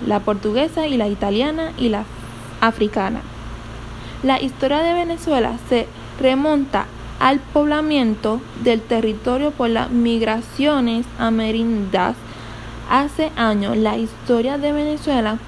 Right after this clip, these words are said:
comienza con la llegada de las primeras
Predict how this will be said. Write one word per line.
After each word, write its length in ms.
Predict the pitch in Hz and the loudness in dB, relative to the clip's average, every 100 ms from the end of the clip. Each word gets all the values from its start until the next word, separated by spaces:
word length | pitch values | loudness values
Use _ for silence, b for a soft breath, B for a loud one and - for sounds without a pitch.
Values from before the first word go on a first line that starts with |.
| - - | -12 0
comienza 760 | 233 233 254 294 294 - 208 220 | 2 4 4 2 0 0 -2 0
con 160 | 226 220 | 0 2
la 140 | 214 | 0
llegada 560 | 208 214 214 220 247 285 | 0 0 0 0 0 0
de 160 | 277 | 0
las 160 | 247 233 B B B B B B - - | 0 0 B B B B B B -14 -4
primeras 600 | 226 240 233 233 247 302 | 2 4 4 2 2 0